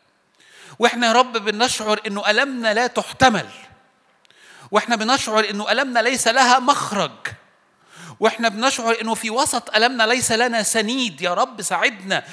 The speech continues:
ندرك ان يسوع يحتضننا. والنهاردة يا رب واحنا لاهين في حياتنا بندور على أمور تكفينا، فكرنا أن يسوع هو الكفاية.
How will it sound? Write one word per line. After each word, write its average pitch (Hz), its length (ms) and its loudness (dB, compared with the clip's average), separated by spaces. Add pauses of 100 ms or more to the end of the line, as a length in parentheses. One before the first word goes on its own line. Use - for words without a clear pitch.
(180)
ندرك 214 500 -2
ان 190 120 -2
يسوع 190 420 0
يحتضننا. 175 840 -4 (2500)
والنهاردة 262 420 2
يا 240 60 2
رب 269 180 0
واحنا 214 560 0 (120)
لاهين 208 720 0
في 170 160 -4
حياتنا 185 460 -2
بندور 196 600 0
على 190 220 0
أمور 214 640 -2 (420)
تكفينا، 247 680 -2 (1000)
فكرنا 190 680 -2
أن 160 100 -6
يسوع 160 400 -4
هو 180 200 -4
الكفاية. 147 720 -6